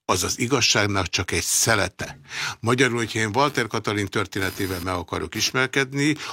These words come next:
azt Walter Katalin és még számos ember társaságában egyszerre kéne lebonyolítanom, mert önmagában abból adódóan, hogy ő kijön és bejön Kis Ambrus, vagy bejön Bolla Tibor, vagy bejön Vitézi,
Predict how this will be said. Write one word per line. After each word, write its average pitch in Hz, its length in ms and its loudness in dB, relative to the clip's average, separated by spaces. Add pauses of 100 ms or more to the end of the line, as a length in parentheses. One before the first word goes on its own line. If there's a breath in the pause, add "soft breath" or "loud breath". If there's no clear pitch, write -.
azt 101 320 -2
Walter 131 460 2
Katalin 113 560 0
és 165 260 2
még 110 180 -2
számos 110 460 2
ember 101 280 2
társaságában 101 1000 0
egyszerre 107 560 2
kéne 95 280 2
lebonyolítanom, 110 880 2 (260 loud breath)
mert 131 240 4
önmagában 120 640 2
abból 120 320 0
adódóan, 95 440 0
hogy 90 180 0
ő 90 80 2
kijön 104 400 2
és 90 100 2
bejön 92 300 2
Kis - 240 2
Ambrus, 120 380 2
vagy 101 200 2
bejön 98 460 2
Bolla 90 280 0
Tibor, 143 440 2
vagy 101 160 2
bejön 92 340 2
Vitézi, 107 640 4